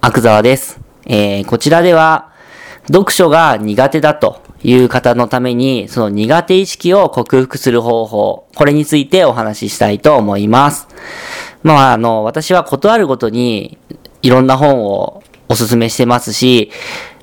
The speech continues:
読書をして、勉強して、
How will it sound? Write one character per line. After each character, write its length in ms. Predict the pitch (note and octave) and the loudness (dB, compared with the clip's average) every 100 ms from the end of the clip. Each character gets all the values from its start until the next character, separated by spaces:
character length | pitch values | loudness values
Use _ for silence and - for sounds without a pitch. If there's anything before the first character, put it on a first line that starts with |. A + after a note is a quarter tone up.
| _ _ | _ _
読 260 | A#2 C3 - | 0 0 2
書 360 | - A2 G#2+ | 2 2 2
を 100 | G2+ | 0
し 160 | G2+ - | -6 -6
て、 480 | E3+ F3 C#3+ - _ - - - | 0 2 2 -2 _ -20 -20 -4
勉 260 | A2+ A#2 G#2+ | 0 0 2
強 240 | A2+ A2 | 2 2
し 140 | - - | 0 0
て、 400 | F3+ D3 A#2 | 2 2 -2